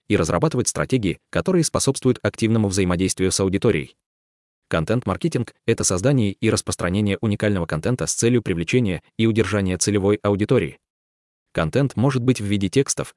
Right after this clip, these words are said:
видео, аудио и других форматов. Эффективность контент-маркетинга заключается в том, что он не только привлекает внимание потребителей, но и поддерживает их интерес на протяжении всего процесса взаимодействия с брендом. Имейл-маркетинг —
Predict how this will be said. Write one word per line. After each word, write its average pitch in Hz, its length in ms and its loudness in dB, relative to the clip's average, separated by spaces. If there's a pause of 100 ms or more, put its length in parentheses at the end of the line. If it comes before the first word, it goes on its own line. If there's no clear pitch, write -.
(100)
видео, 92 400 0 (160)
аудио 113 380 4
и 123 200 2
других 107 400 0
форматов. 110 460 -2 (760)
Эффективность 123 580 0
контент-маркетинга 98 840 -2
заключается 95 500 -2
в - 80 -8
том, 117 180 0 (140)
что - 220 2
он 143 100 4
не 131 100 4
только 165 280 0
привлекает 98 420 0
внимание 92 420 2
потребителей, 82 600 -4 (120)
но 101 180 2
и 123 60 2
поддерживает 107 640 0
их - 240 -2
интерес 104 420 2
на 101 80 0
протяжении 92 500 0
всего 90 280 0
процесса 87 440 -2
взаимодействия 87 680 0
с 85 40 -8
брендом. 87 360 -2 (760)
Имейл-маркетинг — 101 800 0